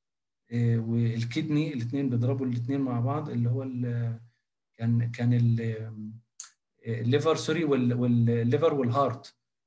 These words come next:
كان الهيموكروماتوزيس والويلسون، بس الويلسون كنا بنقول الهيموكروماتوزس هو اللي بيعمل هيباتوسيلولار كارسينوما، هو الكومن مع الهيباتوسيلولار كارسينوما. الويلسون ملوش دعوه، هو exception.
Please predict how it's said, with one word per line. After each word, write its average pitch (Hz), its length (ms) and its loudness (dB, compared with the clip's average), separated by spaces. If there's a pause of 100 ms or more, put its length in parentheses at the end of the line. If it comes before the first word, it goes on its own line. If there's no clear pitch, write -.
(100)
كان 127 220 0
الهيموكروماتوزيس 131 1160 2
والويلسون، 127 480 0
بس 117 220 -4
الويلسون 147 640 2 (440)
كنا 135 160 -2
بنقول 131 280 -2
الهيموكروماتوزس 143 920 -2
هو 151 80 2
اللي 147 120 2
بيعمل 139 260 0
هيباتوسيلولار 135 500 -4
كارسينوما، 120 540 0 (280)
هو 135 100 -4
الكومن 123 520 0
مع 117 120 2
الهيباتوسيلولار 120 520 -4
كارسينوما. 120 380 -2 (360)
الويلسون 151 400 0
ملوش 143 300 -2
دعوه، 120 260 -2
هو 135 140 -4
exception. 120 500 -6